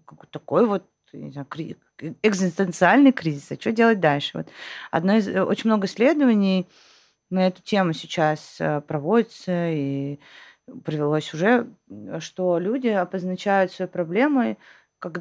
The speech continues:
я не говорю, что это люди-миллиардеры, люди, которые как бы вот достигли того, чего хотели достигнуть, скажем, а что им, какая мотивация может заставить двигаться дальше? Ну, то есть, и, и вот это вопрос, и, и такой запрос в среднем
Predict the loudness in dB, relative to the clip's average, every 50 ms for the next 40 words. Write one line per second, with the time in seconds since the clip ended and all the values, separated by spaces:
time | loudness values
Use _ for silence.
0 | -10 -6 -2 0 0 2 4 6 6 8 8 6 4 2 -4 -4 0 2 2 2
1 | 0 -4 -6 -4 -2 -2 -2 -2 0 -2 0 0 0 -2 -2 -2 -4 -4 -4 -2
2 | 2 2 4 4 2 0 0 0 2 2 4 4 2 0 -2 -8 -10 -8 -2 0
3 | 0 0 -2 -4 -6 -4 -2 -2 -2 -4 -6 -6 -6 -2 -2 -2 -2 -2 -4 -8
4 | -10 -10 -6 -4 -6 -4 -4 -8 -6 -6 -6 -4 -2 -4 -6 -4 -6 -8 -8 -8
5 | -10 -14 _ -20 -20 -20 -20 -20 _ _ _ -6 -4 0 4 6 6 6 6 4
6 | -2 -6 -6 -6 0 2 4 4 4 2 2 2 4 4 4 2 4 4 4 4
7 | 4 2 0 -2 0 0 -2 -6 -2 2 4 4 6 6 4 0 0 0 -4 -4
8 | 2 6 6 6 6 4 0 -4 -6 -12 _ _ _ _ _ _ _ _ _ _
9 | _ _ _ _ _ _ _ _ _ _ _ _ -4 -2 -2 0 -2 -4 -4 -6
10 | -10 -18 -20 -20 -20 -20 -20 -20 -20 -20 _ _ _ _ _ _ _ _ -8 -4
11 | -2 0 2 2 2 4 4 4 4 4 4 4 4 4 4 4 2 2 0 -2
12 | -6 -8 -8 -4 -2 2 2 2 2 0 -4 -6 -6 -2 -2 -2 -2 0 0 0
13 | 0 -2 -2 -4 -2 0 0 0 -2 -4 -6 -8 -10 -6 -2 0 0 2 0 0
14 | -2 -4 -4 -2 -2 -2 -2 -4 -6 -10 -12 -8 -4 -4 -2 -2 -2 -2 -2 -2
15 | -2 -2 -4 -6 -8 -8 -8 -10 -10